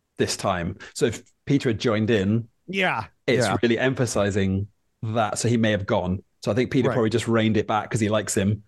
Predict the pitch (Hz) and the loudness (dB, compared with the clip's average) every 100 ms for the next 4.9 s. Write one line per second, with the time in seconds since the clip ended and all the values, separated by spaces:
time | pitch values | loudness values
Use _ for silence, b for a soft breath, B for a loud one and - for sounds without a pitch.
0 | - 113 110 110 104 - 110 101 101 B | -2 0 2 2 0 0 0 0 -2 B
1 | B - 117 107 127 101 95 117 110 101 | B -4 0 0 0 0 2 0 2 0
2 | 117 113 107 92 113 98 104 98 104 95 | -2 0 0 0 -2 -2 -2 0 0 0
3 | 92 87 - - 90 87 - - 92 85 | -2 -4 -4 -2 -2 -6 -8 -6 -2 -2
4 | 85 98 - _ _ _ 107 98 85 | 0 -2 -4 _ _ _ -2 -2 -2